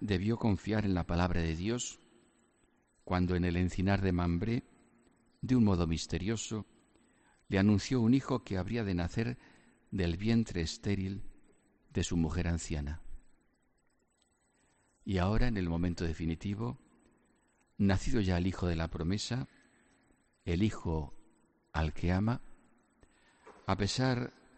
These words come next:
de la exigencia abiertamente contradictoria con la promesa recibida, Abraham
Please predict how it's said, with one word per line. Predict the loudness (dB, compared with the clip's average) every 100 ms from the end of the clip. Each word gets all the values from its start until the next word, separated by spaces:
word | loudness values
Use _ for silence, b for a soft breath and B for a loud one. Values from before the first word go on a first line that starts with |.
| _ _ _ -4
de | 0
la | 2
exigencia | 0 0 2 2 0 -2 -4 -2
abiertamente | 8 10 10 2 2 4 2 -2 -8
contradictoria | -4 -4 -2 -6 -8 -2 -2 0 -4 -4 -8 b b b b b b _ _
con | 0 2
la | 10
promesa | 10 10 4 -2
recibida, | -4 -4 -2 -2 -2 -4 -8 -20 _ _ _ _ _ _ _ _ _ _ _ _
Abraham | 0 2 4 4 2